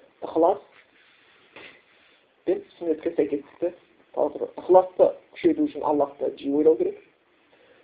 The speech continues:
Сүннетке сәйкес болу үшін ілім алуды тоқтатпау керек. Осы екі нәрсе адамға өте қатты қажет. Енді, ә,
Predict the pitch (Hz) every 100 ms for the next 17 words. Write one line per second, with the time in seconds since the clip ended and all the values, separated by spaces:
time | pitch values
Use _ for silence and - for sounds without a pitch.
0 | - 190 180 160 165 156 151 160 147 190
1 | 165 151 135 139 160 151 143 117 - -
2 | - _ _ _ _ _ _ _ _ _
3 | _ - 156 - 151 151 151 - 156 -
4 | _ - 135 123 127 147 - - - -
5 | - - - - - _ _ - - -
6 | - - _ _ _ _ _ _ _ _
7 | _ - 254 - - - _ _ 165 185
8 | 202 226 - 170 170